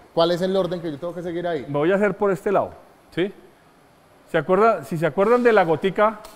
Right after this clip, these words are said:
Speaker 2: si se acuerdan de la gotica, ¿sí? La lluvia no cae solo aquí, la lluvia cae en toda la cubierta,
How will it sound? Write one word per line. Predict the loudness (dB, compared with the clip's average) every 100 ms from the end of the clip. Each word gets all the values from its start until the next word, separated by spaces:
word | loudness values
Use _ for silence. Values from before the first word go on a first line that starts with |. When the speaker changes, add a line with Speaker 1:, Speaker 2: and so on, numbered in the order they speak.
| -20 _ _ _ -12
Speaker 2:
si | -8
se |
acuerdan | -4 -2 -2 -2
de | 0
la | 0
gotica, | -2 -2 0 -2 -2 -18 -20 -20 _ _ _ _ -4
¿sí? | -4 -4 -8 -20 _ _ _ _ _ _ _ _ _ _ _ -20 -12
La | -6 -2
lluvia | 0 2
no | 0
cae | 0 0
solo | 2 0
aquí, | 0 0
la | -2
lluvia | -2 -2 -2
cae | -2 -2
en |
toda | -2 -4
la | -4
cubierta, | -4 -4 -4